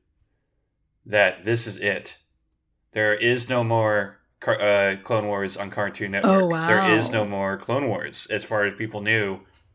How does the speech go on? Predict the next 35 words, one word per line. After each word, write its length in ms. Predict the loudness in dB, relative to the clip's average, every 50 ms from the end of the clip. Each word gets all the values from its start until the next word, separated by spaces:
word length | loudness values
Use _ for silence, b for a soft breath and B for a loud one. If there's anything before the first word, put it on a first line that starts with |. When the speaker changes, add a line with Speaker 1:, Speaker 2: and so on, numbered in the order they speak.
| _ _
Speaker 1:
at 180 | -4 -4 -2 -2
that 200 | -2 -2 -2 -4
point. 360 | -4 -2 -2 -2 -2 -4 -6 -12 _ _ _ _ _ _ _ _ _ _ _ _ -4
This 220 | -2 -2 0 -2
is 140 | -2 -2 -2
the 80 | -4
se-, 320 | -4 -2 -2 -4 -4 -4 -2 -2
this 200 | -2 0 0 0
is, 180 | -2 -2 -2
for 200 | -4 -2 0 2
a 80 | 2 4
lot 180 | 4 4 4
of 60 | 2 2
people, 500 | 0 -2 -2 0 -2 -2 -2 -4 -8 -16 _ _ _ _ _ _
the 240 | -2 0 2 4 6
end 120 | 6 6 6
Speaker 2:
This 80 | 6
is 60 | 6
Speaker 1:
of 60 | 4 4
the 40 | 4 4
Speaker 2:
the 40 |
series 300 | 2 4 6 6 8 8 10 10 10 12 10 10 10
Speaker 1:
series. 20 |
Speaker 2:
finale? 480 | 8 8 8 8 10 10 8 8 8 6
Speaker 1:
Yeah. 80 | 4 0 -4 _ _ _ -2 6 10
Speaker 2:
Oh, 280 | 12 12 12 12 10 4
shit. 340 | 0 -2 4 10 12 12
Speaker 1:
Can 80 | 12 12 12
you 40 | 10
imagine? 540 | 6 4 2 2 2 -2 -4 -6 -8 -14 _ _ _ _ _ _ _ _ _ _ _ _ _ _ _ 2
Speaker 2:
No, 680 | 6 8 10 12 12 12 12 12 12 12 12 10 6 2
fuck 460 | -6 -10 0 6 8 8 8 8 6
that. 600 | 4 6 6 8 8 6 4 2 -2 -6 -10 _ _ _ _ _ _ _ _ _ _ _ _ _ _ _ _ _ _ _ _ _
Fuck. 420 | 4 6 6 6 6 4 2 -2 -4
But, 400 | 4 8 10 12 12 10 8 4